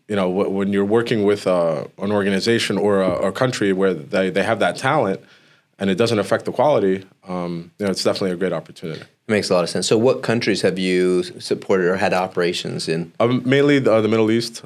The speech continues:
Speaker 2: Middle
Speaker 1: uh,
Speaker 2: East.
Speaker 1: Egypt, um, a little bit of, uh, Jordan, but m-, mostly, uh, Egypt.
Speaker 2: And what percentage of the population, I don't know if you've, if you've been able to figure that out,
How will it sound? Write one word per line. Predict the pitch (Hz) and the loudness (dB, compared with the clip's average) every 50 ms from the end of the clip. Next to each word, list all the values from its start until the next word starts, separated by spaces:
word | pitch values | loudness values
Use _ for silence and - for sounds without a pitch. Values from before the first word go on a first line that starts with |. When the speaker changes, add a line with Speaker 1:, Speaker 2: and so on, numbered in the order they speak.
| - - | -4 0
Speaker 2:
Middle | 101 98 98 | 2 2 2
Speaker 1:
uh, | 98 | 2
Speaker 2:
East. | 95 - | 2 2
Speaker 1:
Egypt, | 104 107 101 107 113 110 110 - - - _ _ _ _ _ _ - | 0 0 0 2 0 0 -2 -4 -12 -20 _ _ _ _ _ _ -6
um, | 95 95 95 95 92 92 92 90 87 71 - | -4 -2 0 0 0 -2 -2 -4 -4 -4 -2
a | 98 | 0
little | 101 104 104 | 2 2 2
bit | 95 92 107 104 98 - | 2 2 2 0 0 0
of, | - 80 95 92 92 92 87 - - - - - | 0 0 0 0 0 -2 -4 -10 -14 -10 -6 -4
uh, | 92 92 92 90 87 | -2 0 0 -2 -2
Jordan, | 82 - 101 104 101 104 104 107 104 - | -2 0 0 0 0 0 -4 -6 -10 -6
but | - 95 90 80 | -4 -4 -2 -2
m-, | 87 98 95 87 - | -2 -4 -4 -4 -4
mostly, | 101 101 101 98 98 98 - 101 98 92 90 90 - - | -4 -2 -2 -2 -2 -2 -2 0 0 0 0 -2 -2 -4
uh, | 80 85 82 82 | -6 -6 -6 -6
Egypt. | 76 85 82 - - - _ _ _ _ _ _ _ _ _ - | -6 -8 -8 -10 -12 -14 _ _ _ _ _ _ _ _ _ -2
Speaker 2:
And | 104 101 101 101 95 95 90 92 92 - | 0 0 0 0 -2 -4 -6 -8 -10 -6
what | - 107 123 - - - - | 0 0 0 0 0 -4 -6
percentage | - - 104 - - 104 107 107 104 | -4 -4 -2 0 0 0 0 0 -2
of | 98 | -4
the | 87 | -4
population, | - - 85 85 - 92 90 90 95 90 | -2 -2 -2 0 0 0 0 0 0 0
I | 98 98 98 | 0 2 2
don't | 101 101 | 2 2
know | 98 95 | 0 0
if | 92 92 - | -2 -2 -4
you've, | 95 87 82 - 101 95 | -6 -6 -6 -8 -8 -6
if | 101 92 - - | -6 -6 -6 -4
you've | - 101 92 82 - | -4 -4 -4 -4 -2
been | - 95 92 | -2 -2 -2
able | 92 85 82 | 0 -2 -4
to | 85 | -6
figure | - - 90 87 | -4 -4 -2 -2
that | 85 90 90 | 0 0 0
out, | 87 87 - | -2 -2 -4